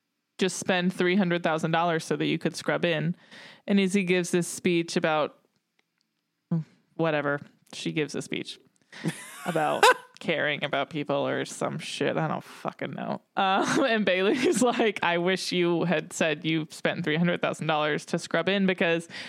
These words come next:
Speaker 1: you're doing it again. Like, it's the same pattern. You're getting emotionally involved. You're getting personally attached. Like, it's not okay. This is literally the issue. And you are repeating the pattern."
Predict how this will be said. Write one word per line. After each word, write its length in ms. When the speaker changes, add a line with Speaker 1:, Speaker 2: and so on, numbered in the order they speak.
Speaker 1:
you're 180
doing 440
it 100
again. 300
Like, 240
it's 160
the 140
same 340
pattern. 320
You're 160
getting 380
emotionally 680
involved. 540
You're 100
getting 320
personally 540
attached. 520
Like, 220
it's 180
not 360
okay. 280
This 300
is 180
literally 680
the 200
issue. 580
And 180
you 180
are 200
repeating 600
the 80
pattern." 600